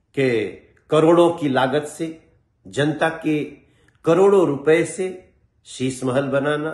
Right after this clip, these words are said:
राजमहल बनाना, जेट सिक्योरिटी लेकर सुपर वीवीआईपी की तरह जिंदगी काटना, यही उद्देश्य था शायद इनका। अब वो मिल रहा है। जनता जाए भाड़ में, जनता की गलियां टूटे, पानी जल जमाव हो, प्रदूषण हो,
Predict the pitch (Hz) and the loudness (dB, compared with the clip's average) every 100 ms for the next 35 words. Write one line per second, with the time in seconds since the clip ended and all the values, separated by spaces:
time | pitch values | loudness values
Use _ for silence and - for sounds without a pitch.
0 | 117 113 120 123 131 143 151 151 151 151 | -4 -2 -2 0 -2 -2 -4 -4 -6 -8
1 | - _ _ _ _ _ _ _ 101 190 | -14 _ _ _ _ _ _ _ -2 -2
2 | 180 165 - 151 139 170 143 151 160 175 | -2 -6 -4 -4 -2 0 0 0 -2 -2
3 | 160 - - _ _ _ - 240 240 196 | -2 -6 -20 _ _ _ -8 -6 0 0
4 | 117 147 156 160 139 147 170 156 156 170 | 0 0 0 0 0 -2 -4 -4 -4 -4
5 | 131 131 135 160 180 180 156 151 151 160 | -2 -2 -2 -2 -4 -6 -6 -6 -8 -8
6 | - _ _ _ _ _ _ _ - 202 | -14 _ _ _ _ _ _ _ -2 0
7 | 233 285 190 233 233 214 196 196 180 175 | 2 0 0 -2 -2 -4 -4 -2 0 -2
8 | 165 160 151 139 - - _ _ _ _ | -2 -4 -6 -10 -16 -20 _ _ _ _
9 | 131 156 160 123 123 127 131 135 127 - | -4 0 2 2 0 0 0 -2 -4 -12
10 | - _ _ _ _ _ _ _ 98 117 | -20 _ _ _ _ _ _ _ -12 -8
11 | 107 107 117 110 107 113 90 90 101 135 | -6 -4 -4 -4 -4 -4 -4 -6 -6 -8
12 | 190 - _ _ _ _ _ _ - 131 | -12 -16 _ _ _ _ _ _ -6 -2
13 | 135 135 123 123 104 117 123 131 117 110 | 0 0 -2 -4 -4 -2 0 0 -2 -6
14 | 104 - 131 - 107 120 120 113 117 104 | -8 -4 -6 -4 -4 -2 -4 -4 -4 -4
15 | 117 127 117 101 104 143 123 101 156 147 | -4 -2 -2 -2 -4 -6 -8 -8 -4 -4
16 | - 107 95 127 147 | -6 -8 -4 -4 -4